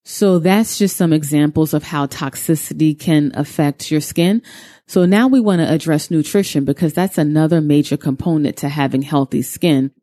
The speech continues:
You know, the saying, "You are what you eat." Certainly, you know, for most people, what you eat will be reflected in your body and in your skin.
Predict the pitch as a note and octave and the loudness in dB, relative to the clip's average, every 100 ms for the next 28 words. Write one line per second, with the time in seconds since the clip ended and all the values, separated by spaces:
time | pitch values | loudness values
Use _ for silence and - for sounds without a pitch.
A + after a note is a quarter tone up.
0 | - - F3+ E3 C#3+ D#3 D3+ F#3+ E3 D#3+ | -20 -4 0 2 2 0 0 0 2 2
1 | E3+ C#3+ D#3 D3+ D#3 - E3 E3 F#3+ A#3 | 2 2 2 2 0 0 -2 0 0 0
2 | - - - _ - A3+ G#3+ A3 G#3+ G3 | -6 -20 -20 _ -2 0 0 0 0 0
3 | F#3+ - E3+ D#3+ D#3 E3 D3+ E3+ - F3+ | 0 -2 0 0 0 0 0 0 -2 -2
4 | E3+ E3 D#3+ _ - G#3+ B3 A3+ F3 F#3 | 0 0 -2 _ -2 0 2 0 0 0
5 | G3 - D#3 F3+ F3+ F3 C#3+ D3 - D#3 | -2 -2 0 2 2 0 2 0 0 -4
6 | C#3+ C3+ B2+ D#3 C#3+ C#3+ D3 C#3+ C3+ C#3+ | -2 -4 -2 0 0 0 0 0 0 0
7 | D3+ D3+ C3+ C3 C#3 - E3 F3 A3 | 2 2 2 0 -4 -4 0 0 -2